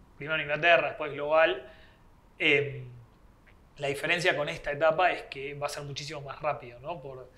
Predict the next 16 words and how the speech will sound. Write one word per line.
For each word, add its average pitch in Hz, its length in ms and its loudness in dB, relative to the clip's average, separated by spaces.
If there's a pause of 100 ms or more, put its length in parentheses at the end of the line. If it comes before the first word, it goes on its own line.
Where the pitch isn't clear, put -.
(200)
no 196 60 0
solo 185 180 6
por 160 80 2
la 147 80 -2
inteligencia 143 360 -6
artificial, 139 440 -4
sino 156 200 -10
por 151 160 -10 (320)
todo 180 260 2
lo 143 120 -2
que 147 60 -8
es 147 80 -12
la 151 120 -2
tecnología 135 580 -10
en 147 100 -12
sí. - 360 -8